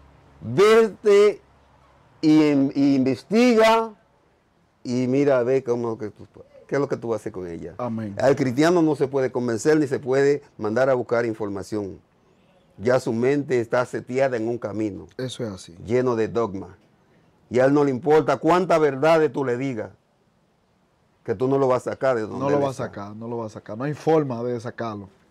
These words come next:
Speaker 1: Pues la información definitivamente es para nosotros.
Speaker 2: Amén.
Speaker 1: Bien.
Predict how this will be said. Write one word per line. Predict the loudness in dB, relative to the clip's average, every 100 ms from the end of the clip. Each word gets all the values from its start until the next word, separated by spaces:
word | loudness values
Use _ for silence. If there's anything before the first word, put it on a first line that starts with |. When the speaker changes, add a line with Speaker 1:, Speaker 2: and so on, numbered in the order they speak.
| _ _ _ _
Speaker 1:
Pues | 4 6
la | 6
información | 4 2 0 -2 2 4 4 2 -4 -12 _ _ _ _ _ _ _ _ _ _ _ _ _ _ _ _ _ _ _ -12
definitivamente | -6 -2 -2 0 0 2 0 0
es |
para | 0 0 0
nosotros. | -4 -8 -12 -12 -20 -20 _
Speaker 2:
Amén. | -8 -6 -6 -10 -14 _ _ _ _ _ _ _ _ _ _ _ _ _ _ -20 -4
Speaker 1:
Bien. | 2 6 6 4